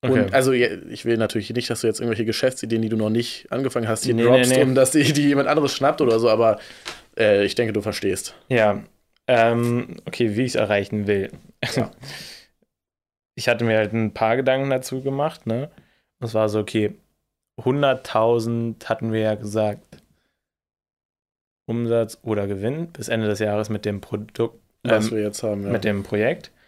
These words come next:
Speaker 1: Da könnte man schon, wenn man's hinkriegt, bis Ende des Jahres die hunderttausend, dann könnte man schon hinkriegen bis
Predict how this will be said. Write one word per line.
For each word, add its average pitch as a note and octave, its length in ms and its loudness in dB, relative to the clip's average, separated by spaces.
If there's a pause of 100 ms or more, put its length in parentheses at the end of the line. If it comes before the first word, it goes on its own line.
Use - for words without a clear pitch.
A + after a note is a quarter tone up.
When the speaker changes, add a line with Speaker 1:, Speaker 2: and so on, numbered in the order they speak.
(760)
Speaker 1:
Da A2 100 2
könnte C#3 460 0
man A#2+ 240 0
schon, D#3+ 680 0
wenn A#2+ 220 0
man's B2+ 220 0
hinkriegt, C3+ 800 -4
bis - 200 -4
Ende C3 260 -2
des C3+ 180 -2
Jahres B2 380 -4
die - 100 -6
hunderttausend, C#3 880 -4 (920)
dann A#2+ 160 -6
könnte A#2 240 -2
man A#2+ 180 0
schon A#2+ 300 0
hinkriegen A#2 760 -2
bis A2+ 460 -4